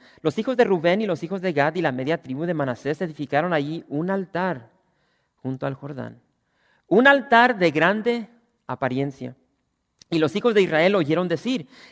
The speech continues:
que los hijos de Rubén y los hijos de Gad y la media tribu de Manasés habían edificado un altar frente a la tierra de Canaán, en los límites del, del Jordán,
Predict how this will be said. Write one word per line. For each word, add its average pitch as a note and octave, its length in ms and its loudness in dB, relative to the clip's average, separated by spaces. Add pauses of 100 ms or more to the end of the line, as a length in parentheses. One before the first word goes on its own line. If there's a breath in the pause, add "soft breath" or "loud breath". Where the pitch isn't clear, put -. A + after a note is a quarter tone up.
que D#3+ 120 2
los D3+ 200 -2
hijos A3+ 320 0
de G#3 80 2
Rubén E3+ 600 -4
y B2+ 80 -4
los A2+ 180 -10
hijos E3+ 220 -6
de F#3 100 -2
Gad C#3+ 280 -2 (100)
y D3 80 -6
la C3 100 2
media C3+ 340 -4
tribu C#3+ 280 -6
de D3+ 80 -2
Manasés C3 400 -6
habían C#3 280 -2
edificado C#3+ 480 -4
un E3 60 -6
altar D3+ 300 -2
frente C#3+ 340 -6
a D#3+ 60 -2
la C3+ 100 -6
tierra C3+ 320 -4
de D3+ 80 -4
Canaán, E3 400 -4 (380 loud breath)
en C3 80 -4
los C3 120 0
límites F3+ 540 -2
del, B2+ 380 0
del B2 160 -4
Jordán, B2 480 -4